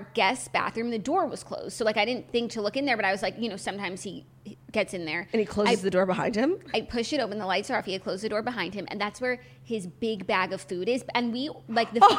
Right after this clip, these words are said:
Speaker 2: Oh, you're kidding.
Speaker 1: the food that we get for him is, like, the size of those bags from Cheaper by the Dozen
Speaker 2: Yeah, of
Speaker 1: because,
Speaker 2: course.
Speaker 1: like, that was the only one they had in stock. There's been a shortage of dog food.
Speaker 2: Mm-hmm.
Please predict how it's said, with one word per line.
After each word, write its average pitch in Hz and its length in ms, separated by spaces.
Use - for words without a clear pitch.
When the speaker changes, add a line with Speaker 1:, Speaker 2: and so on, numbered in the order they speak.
Speaker 2:
Oh, 494 160
you're 523 340
kidding. 277 260
Speaker 1:
the 302 140
food 277 260
that 339 120
we 339 120
get 220 180
for 240 80
him 247 140
is, 226 80
like, 202 120
the 214 80
size 185 240
of 196 80
those 190 160
bags 180 200
from 208 100
Cheaper 208 240
by 185 100
the 180 100
Dozen 180 260
Speaker 2:
Yeah, 339 100
of 302 60
Speaker 1:
because, 220 420
Speaker 2:
course. - 180
Speaker 1:
like, 220 160
that 208 140
was 214 100
the 226 80
only 214 160
one 185 160
they 190 80
had 190 140
in 180 80
stock. 180 280
There's 180 180
been 175 140
a 175 40
shortage 170 400
of 139 100
dog 156 220
food. - 200
Speaker 2:
Mm-hmm. 202 420